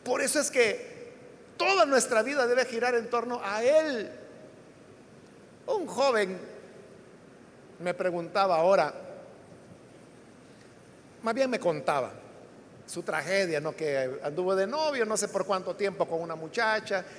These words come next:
y que ella lo había dejado, y que hoy el pobrecito, pues, está con el corazón roto, deprimido, llorando:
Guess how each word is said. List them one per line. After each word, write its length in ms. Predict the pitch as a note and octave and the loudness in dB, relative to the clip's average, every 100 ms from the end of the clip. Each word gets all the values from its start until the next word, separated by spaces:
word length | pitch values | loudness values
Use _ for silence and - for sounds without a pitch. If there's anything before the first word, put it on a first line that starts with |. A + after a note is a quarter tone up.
| - - | -20 -12
y 100 | E3 | -12
que 520 | - E3 D#3 D3 - - | -6 -2 -2 -4 -6 -2
ella 600 | G3+ G3 F3 D#3+ C3+ C#3+ | 0 2 2 2 2 0
lo 140 | D3+ | -2
había 220 | D#3+ F3+ | -2 0
dejado, 540 | F#3+ G#3 B3 B3 A#3 G3+ | 0 0 0 2 2 0
y 60 | |
que 120 | - | 0
hoy 160 | G3 F#3+ | 0 0
el 120 | F3+ | 0
pobrecito, 520 | - F3 E3 G3 F#3 | -2 0 0 -2 -4
pues, 140 | F3+ D#3 | -4 -4
está 140 | D#3+ | -4
con 180 | D3+ D3 | -4 -6
el 80 | C#3+ | -4
corazón 420 | C#3 C#3 D3+ C#3 | -4 -4 -4 -4
roto, 420 | - G3 G3 F3 | 0 0 0 -2
deprimido, 540 | D#3 C3+ C#3 F#3 F3+ D#3+ | -2 -4 -6 -4 -4 -2
llorando: 640 | C#3 D#3 F3 F#3 F3 | -2 0 -2 -4 -8